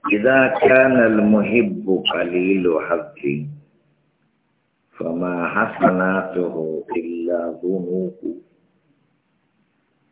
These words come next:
إذا كان المحب إذا ما يسوي قليل حظ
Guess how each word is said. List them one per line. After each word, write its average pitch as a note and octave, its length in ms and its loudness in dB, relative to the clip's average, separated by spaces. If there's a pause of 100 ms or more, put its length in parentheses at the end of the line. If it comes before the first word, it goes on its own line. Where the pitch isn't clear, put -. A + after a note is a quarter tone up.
(460)
إذا A#2 280 4
كان E3 380 2
المحب B2 600 2 (600)
إذا D3 200 4 (420)
ما G#2+ 180 2
يسوي G#2+ 640 4
قليل F#2+ 540 0
حظ - 400 -8